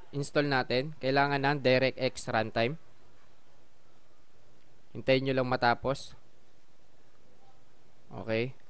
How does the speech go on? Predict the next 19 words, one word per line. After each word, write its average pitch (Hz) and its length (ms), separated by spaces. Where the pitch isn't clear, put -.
So, 113 480
skip - 320
na 156 80
natin 147 240
to 135 160
kasi 135 160
meron 123 320
na 120 60
tayo 120 180
nyan. 131 320
Then, 160 240
maglo-load 156 480
itong, 139 560
ah, 113 560
application 143 720
ng 120 320
upload 123 400
tool 117 160
nyo. 117 240